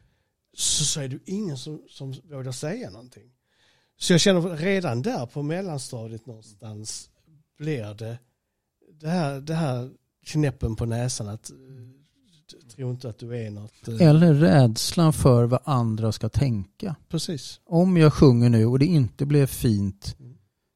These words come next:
Speaker 2: vad säger de andra? Alltså, vi blir mer och mer, ni vet, när ett barn föds så tror ju de, en, en liten, liten bebis tror ju att bebisen är världen. Världen är ju de själva. Sen ju mer äldre vi blir, desto mer upptäcker vi, "Oj,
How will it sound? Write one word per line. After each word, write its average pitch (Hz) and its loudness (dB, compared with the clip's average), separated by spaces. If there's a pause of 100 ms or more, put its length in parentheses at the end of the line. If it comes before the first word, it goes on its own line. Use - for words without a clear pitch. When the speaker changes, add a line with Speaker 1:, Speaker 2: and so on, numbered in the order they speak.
Speaker 2:
vad 131 4
säger 107 4
de 104 -2
andra? - -10 (360)
Alltså, 139 2
vi 147 10
blir 151 8
mer 170 8
och 165 6
mer, 131 6 (400)
ni 151 4
vet, 151 6
när 160 8
ett 151 8
barn 185 8
föds 113 4
så 147 4
tror 180 6
ju 165 8
de, 117 6 (180)
en, 147 -2
en 170 4
liten, 202 4
liten 175 4
bebis 160 4
tror 196 8
ju 156 10
att - 0
bebisen 127 2
är 117 10
världen. 120 4
Världen 226 6
är 151 6
ju 139 6
de 147 6
själva. 165 4 (320)
Sen 156 4
ju 202 6
mer 170 6
äldre 143 6
vi 139 6
blir, 147 4
desto 127 2
mer 131 6
upptäcker 123 6
vi, - 2 (100)
"Oj, - 2